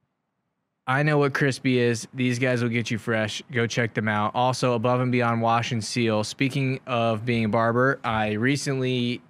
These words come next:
decided that I'm going to leave the barbershop that I currently work at, and I'm opening up my own barbershop.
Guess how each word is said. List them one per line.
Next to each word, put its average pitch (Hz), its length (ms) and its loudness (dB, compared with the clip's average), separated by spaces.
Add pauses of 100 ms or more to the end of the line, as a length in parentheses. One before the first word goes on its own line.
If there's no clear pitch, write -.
(300)
decided 123 680 -2
that 117 200 2
I'm 113 220 -2
going 110 340 -2
to 110 140 -4
leave 139 220 0
the 143 80 -2
barbershop 127 480 0
that 113 80 0
I 110 60 0
currently 139 280 0
work 131 220 0
at, 123 140 0
and 113 80 -2
I'm 107 100 -2
opening 123 360 0
up 120 120 -2
my 110 220 -2
own 147 180 0
barbershop. 127 720 0